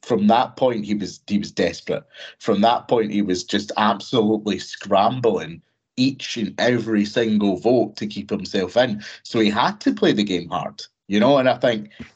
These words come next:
the only, and I want to know what you think about this, right? I think the only downfall for Chris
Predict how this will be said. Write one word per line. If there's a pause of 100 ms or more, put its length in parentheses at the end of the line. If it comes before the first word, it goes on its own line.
(100)
the
only,
and
I
want
to
know
what
you
think
about
this,
right?
I
think
the
only
downfall
for
Chris